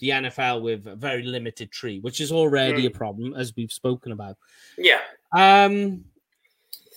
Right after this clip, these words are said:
Speaker 1: like, people will say, "Is there an issue with drops?" No, there's not, but there is an issue with concentration, but that goes back
Speaker 2: Mm.
Speaker 1: again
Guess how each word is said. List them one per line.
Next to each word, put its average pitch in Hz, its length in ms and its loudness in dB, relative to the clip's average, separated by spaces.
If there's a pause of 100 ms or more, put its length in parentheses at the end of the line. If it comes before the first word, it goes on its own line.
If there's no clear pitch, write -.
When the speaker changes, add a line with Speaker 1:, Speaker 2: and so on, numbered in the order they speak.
(340)
Speaker 1:
like, 185 280 2
people 226 300 2
will 208 200 2
say, 185 440 2
"Is 151 260 -6
there 160 140 -2
an 151 100 -2
issue 151 280 -4
with 127 140 -8
drops?" - 440 -4
No, 147 140 -4
there's 120 220 -6
not, 151 400 2
but 143 120 -4
there 143 140 0
is 143 140 -4
an 147 60 -4
issue 135 220 -6
with 120 100 -10
concentration, 147 800 -6
but 143 100 -6
that 131 200 -6
goes 135 200 -4
back 131 300 -10
Speaker 2:
Mm. 127 60 -12
Speaker 1:
again 127 480 -4